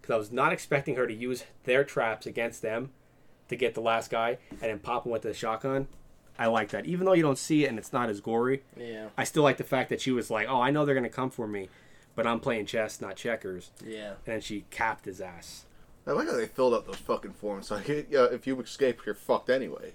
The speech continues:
Speaker 1: Yeah, yeah. You know what? The forms were kinda cool because, like, it's like they do in those haunted attractions, like, "Sign your lo-, soul away." But it's like
Speaker 2: Yeah.
Speaker 1: they really actually are signing their soul away.
Speaker 3: I actually think that this whole thing,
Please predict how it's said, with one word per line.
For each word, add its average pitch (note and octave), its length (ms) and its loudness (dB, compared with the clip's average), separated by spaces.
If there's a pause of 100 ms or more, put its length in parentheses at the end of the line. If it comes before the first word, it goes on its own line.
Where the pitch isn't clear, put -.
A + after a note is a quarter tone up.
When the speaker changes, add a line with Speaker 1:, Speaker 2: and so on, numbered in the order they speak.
(220)
Speaker 1:
Yeah, F3 340 12
yeah. F3+ 240 10
You D#3+ 100 6
know F#3+ 80 10
what? F#3+ 140 8
The D3+ 80 2
forms G3 320 6
were - 100 0
kinda D3 220 2
cool D#3+ 180 -2
because, B2+ 300 -2
like, A#2 260 2 (120)
it's - 220 -6
like D#3 120 0
they D3+ 80 0
do D3+ 180 4
in D3 60 8
those C3 160 2
haunted C3+ 240 -2
attractions, C3+ 380 0
like, G2+ 140 -6
"Sign A#2 300 -4
your B2 140 0
lo-, B2 180 -2
soul C#3 420 4
away." A2+ 380 2
But A2+ 140 -6
it's A2+ 80 -4
like A2+ 100 0
Speaker 2:
Yeah. A#2 120 -4
Speaker 1:
they A2+ 80 0
really A#2+ 440 0
actually A2 280 -4
are B2+ 360 2
signing A#2+ 600 -4 (720)
their - 100 -8
soul D#3+ 260 0
away. F#2+ 240 -8 (600)
Speaker 3:
I G3+ 260 6
actually A3+ 300 4
think D#3+ 280 -2
that A2 200 2
this G#2+ 140 -6
whole G#2+ 200 0
thing, G2+ 380 -6